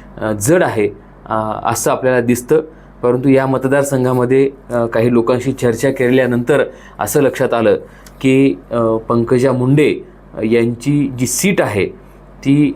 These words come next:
अ, सध्या धोक्यात दिसून येत आहे. कमळ या ठिकाणी, अ, कोमेजू शकतं आणि शरद पवारांची तुतारी वाजू शकते, असा एक कल या मतदारसंघामध्ये मतदारांचा दिसून येतो. तेरा मेला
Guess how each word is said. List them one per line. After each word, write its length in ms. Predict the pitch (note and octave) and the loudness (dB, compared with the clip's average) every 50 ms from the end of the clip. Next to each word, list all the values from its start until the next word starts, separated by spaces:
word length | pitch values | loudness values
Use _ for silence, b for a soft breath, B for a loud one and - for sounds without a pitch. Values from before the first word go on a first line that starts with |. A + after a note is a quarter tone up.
| - - | -6 -6
अ, 320 | - A#2+ A#2+ A#2+ A#2 A#2 A#2 | -4 -2 0 0 0 0 -2
सध्या 420 | A2+ - A#2+ A2+ A2 - B2 C3+ | 0 0 -2 -2 0 -2 -2 -2
धोक्यात 500 | C3+ - - - F#2+ A#2 A#2 - E3 E3 | -2 -2 -6 -6 -4 -4 -2 0 0 0
दिसून 340 | D#3 C3 C3+ C#3 - C#3 C3 | 2 0 -2 0 0 0 0
येत 100 | C3 B2 B2 | 0 0 -2
आहे. 240 | A2+ G2+ G#2 G#2 G2+ B B B B B B B B - - - - | -2 -2 -2 -4 -4 B B B B B B B B -20 -16 -6 -2
कमळ 300 | C#3+ C3+ C#3 D3 D#3+ E3 | 0 2 2 2 4 4
या 160 | C#3+ C#3 C3+ | 2 2 2
ठिकाणी, 560 | C3 - C3+ B2+ B2 C3+ C3 C3 C3+ C3+ C#3+ C#3+ - - | 0 -2 -2 -2 0 0 0 2 2 0 0 -2 -4 -4
अ, 200 | - A#2+ A#2+ A#2 | -2 -2 0 -2
कोमेजू 560 | A2+ - - C3 B2 A#2+ C3 C3+ C#3 C#3 C#3+ | -2 -2 -2 0 0 2 2 4 4 4 4
शकतं 500 | C3+ - C#3 C3 - - - B2 A2+ - B B B B B B - | 2 2 0 -2 -2 0 0 2 2 0 B B B B B B -8
आणि 220 | - G#2+ A#2 C3 B2 | -6 -2 -2 -2 -2
शरद 320 | B2 - B2+ B2 B2+ C3+ | -2 -2 0 2 2 0
पवारांची 580 | C3+ - - B2+ B2+ B2+ B2 B2+ B2 A#2+ - A#2+ A#2 | 0 -2 0 0 0 2 0 0 -2 -4 -8 -10 -4
तुतारी 320 | - A#2 A#2 - B2 B2 B2+ | -4 -2 0 0 2 2 2
वाजू 300 | G#2+ A2+ A2 A2 D3 D#3 | 2 2 2 2 2 2
शकते, 500 | D3+ D3+ C3+ - - - G#2+ G2+ F2 B B B B B B - - | 2 2 0 -2 -2 -2 -2 -2 -2 B B B B B B -8 -6
असा 240 | G#2+ - - C3+ | -6 -4 -2 0
एक 220 | C3+ C3+ C#3 - - | 0 0 0 -4 -2
कल 280 | - F3 E3+ C#3+ A#2 - - - - - - | 0 2 2 2 2 0 -4 -12 -18 -8 -4
या 140 | A2+ A#2 A#2 | -2 0 0
मतदारसंघामध्ये 1000 | A#2 A#2 A2+ A#2 B2 B2 A#2+ A2+ A#2 - A2+ A2 A2 A#2 A2+ A2+ A2 A#2+ C3+ C#3+ B B B B B B - | 0 0 0 2 2 2 2 0 -4 -6 -6 -4 -2 -2 0 0 0 0 0 -2 B B B B B B -6
मतदारांचा 580 | A2+ A2 A2+ A2+ A2 A2 A2 A2 A2 - A#2+ A2+ | -2 0 2 2 2 2 0 -2 -2 -2 -4 -2
दिसून 320 | A2 A2 G2+ - B2+ B2 | -2 -2 -2 0 0 0
येतो. 340 | A#2+ A#2+ C3+ C#3 C#3 B B B B B B B B - - - - | 0 0 0 0 0 B B B B B B B B -20 -10 -4 -2
तेरा 340 | B2+ B2 C3 C3+ C#3 C3+ C3 | 0 2 2 0 0 -2 -4
मेला 440 | C3+ A#2+ B2+ C#3 D#3+ D#3+ C3+ G#2+ F2+ | -2 -2 0 2 2 2 2 0 -2